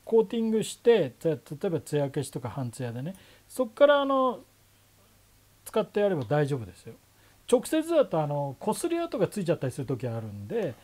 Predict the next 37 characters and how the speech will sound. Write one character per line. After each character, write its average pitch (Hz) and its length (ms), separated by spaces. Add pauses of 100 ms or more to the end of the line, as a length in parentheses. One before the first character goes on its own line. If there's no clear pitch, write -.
(240)
一 202 200
回 247 220
ク 247 140
リ 254 160
ア 240 60
で 214 100
オ 233 100
ー 226 60
バ 240 100
ー - 40
コ 254 160
ー 247 40
ト 240 120
を 220 60
し - 80
て 247 140
か 247 200
ら、 277 340
あ 160 120
の、 156 120
墨 156 280
入 147 100
れ 147 40
を 135 60
し - 80
て 143 100
あ 127 80
げ 123 100
る 113 100
と 123 120
い 123 120
い - 20
と 110 140
思 95 100
い 92 180
ま - 160
す。 - 160